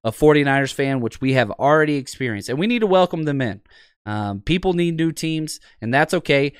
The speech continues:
as long as they stay. And that's what's so special about the forty-niners fan base. Uh, we're not the arrogant, whatever else. Welcome them, them in. Just make sure they stay. That's all. Don't give them hard time for switching teams if they're teenagers or whatever else.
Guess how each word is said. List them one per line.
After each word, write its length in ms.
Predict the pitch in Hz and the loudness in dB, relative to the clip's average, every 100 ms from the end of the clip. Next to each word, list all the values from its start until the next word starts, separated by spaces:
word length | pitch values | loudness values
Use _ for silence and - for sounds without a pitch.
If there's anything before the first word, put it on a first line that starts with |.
| _ | _
as 160 | 123 131 | -4 0
long 240 | 147 156 | 0 0
as 100 | 139 | -2
they 160 | 135 123 | 0 -2
stay. 380 | - 117 92 - - - - | -2 -4 -4 -10 -20 -14 -8
And 180 | 117 | -2
that's 300 | 135 165 - | 2 2 2
what's 180 | 202 196 | -2 -2
so 100 | 180 | -4
special 460 | 156 - 151 160 143 | -4 0 0 0 -2
about 220 | 131 123 | -2 -4
the 80 | 113 | -6
forty-niners 520 | 131 131 127 120 95 | -4 -2 -2 -4 -6
fan 280 | - 131 131 | -6 -6 -2
base. 320 | 127 131 - - - 107 | -2 -2 -6 -16 -12 -6
Uh, 300 | 104 104 101 104 - 92 - _ _ _ 117 | -4 -4 -8 -14 -18 -18 -20 _ _ _ -4
we're 160 | 139 | -2
not 180 | 151 151 | 0 -2
the 80 | 110 | 0
arrogant, 560 | 123 143 135 143 135 | 2 0 0 -4 -6
whatever 420 | 104 123 135 123 120 | -4 0 0 0 0
else. 360 | 123 120 - - - - | 0 -2 -10 -18 -20 -12
Welcome 460 | 104 135 214 240 | -2 2 2 2
them, 180 | 233 226 214 - | -2 -2 -4 -6
them 260 | 185 202 | -2 0
in. 280 | 233 147 - 120 | 0 -2 -4 -14
Just 260 | 139 131 | -14 -4
make 140 | 151 170 | -4 -2
sure 180 | 190 | -2
they 120 | 185 180 | -2 -2
stay. 360 | - 160 120 _ | 0 -2 -2 _
That's 260 | - 113 - | -10 -6 0
all. 240 | 143 160 - | -2 -2 -2
Don't 280 | 139 120 - | -2 -2 -4
give 120 | 180 | -4
them 160 | 185 156 | -2 0
hard 240 | 165 170 | 2 2
time 300 | 165 165 165 | 0 0 -2
for 120 | 143 | -6
switching 360 | - 160 - 147 | -6 -8 -8 -6
teams 400 | 147 156 160 135 | -4 -4 -4 -6
if 100 | - | -6
they're 140 | 113 | -6
teenagers 520 | - 151 151 147 143 | -4 -4 -4 -4 -4
or 60 | 139 | -2
whatever 340 | 127 135 147 | 0 0 2
else. 240 | 131 139 | 2 0